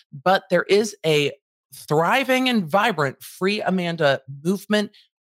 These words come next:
on the interwebs, particularly on Twitter, but it is not quite as large,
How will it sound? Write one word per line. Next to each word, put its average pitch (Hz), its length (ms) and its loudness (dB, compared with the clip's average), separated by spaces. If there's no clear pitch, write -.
on 196 420 2
the 139 220 -8
interwebs, 151 760 -2
particularly 156 600 0
on 120 240 -4
Twitter, 151 400 -2
but 151 100 -2
it 143 120 0
is 135 160 -6
not 175 280 -2
quite 180 300 0
as 139 180 -4
large, 165 720 0